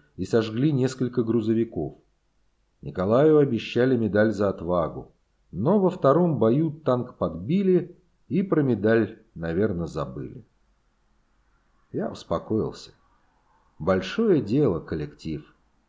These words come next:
Михаил Филиппович, хоть и не танкист, но с нами часто собирался. Наладились отношения с Симой. Я пришел однажды в ее комнатку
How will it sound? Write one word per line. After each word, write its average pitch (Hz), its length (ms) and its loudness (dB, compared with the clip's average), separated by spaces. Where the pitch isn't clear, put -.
Михаил 156 480 2
Филиппович, 160 800 2
хоть 98 240 -4
и 95 60 0
не 104 100 0
танкист, 113 720 -2
но 95 120 -8
с - 120 -14
нами 180 260 0
часто - 420 -6
собирался. - 640 -8
Наладились 170 560 4
отношения 147 580 0
с - 80 -8
Симой. 76 640 -10
Я 117 220 2
пришел 127 420 2
однажды 117 460 2
в 101 40 0
ее 107 300 2
комнатку 147 720 0